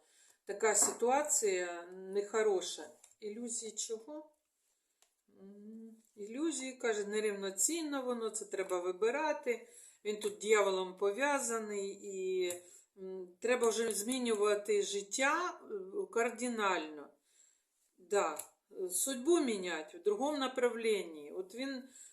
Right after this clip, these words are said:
не бачить перспективи з цієї поїздки. Ну, подивимося.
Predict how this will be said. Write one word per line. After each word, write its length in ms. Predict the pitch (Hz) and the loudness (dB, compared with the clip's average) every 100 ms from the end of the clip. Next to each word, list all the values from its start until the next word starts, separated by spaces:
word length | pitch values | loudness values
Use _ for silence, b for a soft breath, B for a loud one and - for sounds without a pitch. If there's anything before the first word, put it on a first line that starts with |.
| B | B
не 180 | 208 226 | -6 -2
бачить 520 | 226 262 254 - 233 | 6 6 6 2 2
перспективи 840 | 233 214 - 220 - - 302 262 208 | 2 2 0 -4 0 2 2 6 6
з 180 | 202 - | 6 4
цієї 380 | 254 254 240 | 0 4 2
поїздки. 920 | 233 226 214 196 170 - - - 165 - _ 220 | 4 4 4 4 2 2 -2 -16 -20 -20 _ -20
Ну, 120 | 240 | -16
подивимося. 680 | - 262 277 262 254 - 403 | -12 -10 -10 -10 -10 -10 -10